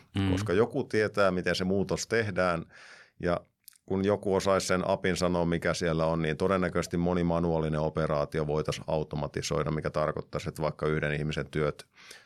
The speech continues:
Speaker 2: työt, tota, voitaisiin ohjata, niin kuin, mielekkäämpään tehtävään.
Speaker 1: Joo, kyllä, just näin. Ja sä tuossa api-, a-, alussa nostitkin näitä integraatioita esille, eli, eli apithan on siitä hienoja, että ne voidaan avata myöskin kumppaneille. Eli on tämmöisiä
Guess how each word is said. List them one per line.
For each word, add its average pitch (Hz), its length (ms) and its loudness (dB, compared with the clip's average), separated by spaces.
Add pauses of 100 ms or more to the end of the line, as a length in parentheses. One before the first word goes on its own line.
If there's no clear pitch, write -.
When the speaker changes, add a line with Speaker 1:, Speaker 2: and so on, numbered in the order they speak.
Speaker 2:
työt, 82 240 -2
tota, 78 220 -2
voitaisiin 78 360 0
ohjata, 73 340 -2
niin 73 180 -2
kuin, 78 300 -4
mielekkäämpään 80 840 -2 (240)
tehtävään. 82 420 -2 (440)
Speaker 1:
Joo, 101 280 0 (240)
kyllä, 95 360 -2 (360)
just 107 320 -2
näin. 98 280 0
Ja 101 180 0 (280)
sä 107 80 0
tuossa 123 220 2
api-, - 220 -2
a-, 135 100 2
alussa 131 340 2
nostitkin 117 520 -2
näitä 104 360 -2
integraatioita 90 1000 -2 (400)
esille, 90 480 0
eli, 90 180 0
eli 92 140 0
apithan 98 400 -4
on 92 100 -4
siitä 95 200 -4
hienoja, 90 360 0
että 90 120 -2
ne 90 60 -2
voidaan 92 360 0
avata 92 380 -2
myöskin 95 520 -4 (120)
kumppaneille. 87 800 -2 (400)
Eli 87 200 -4
on 90 160 -4
tämmöisiä 85 480 -4